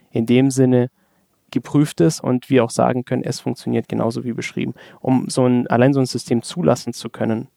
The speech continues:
auch wenn beispielsweise bei, bei Fahrzeugen ist es so, dass, äh, alles, was irgendwie in dem Sinne in so ein Fahrzeug reinkommt, das muss, äh, Automotive Grade zertifiziert sein. Da gibt es iso-Normen, ich glaub, die iso zwei sechs zwei sechs zwei ist eine der bekanntesten.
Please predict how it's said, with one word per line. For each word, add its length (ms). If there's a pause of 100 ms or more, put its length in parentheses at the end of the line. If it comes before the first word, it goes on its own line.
auch 300
wenn 180
beispielsweise 540
bei, 160
bei 160
Fahrzeugen 480
ist 160
es 100
so, 140 (500)
dass, 280
äh, 220
alles, 400
was 280 (100)
irgendwie 720
in 180
dem 240
Sinne 200
in 80
so 80
ein 80
Fahrzeug 420
reinkommt, 440
das 120
muss, 380
äh, 180
Automotive 560
Grade 200
zertifiziert 680
sein. 280
Da 80
gibt 260
es 260
iso-Normen, 720
ich 60
glaub, 160
die 160
iso 160
zwei 240
sechs 200
zwei 140
sechs 220
zwei 180
ist 100
eine 200
der 80
bekanntesten. 720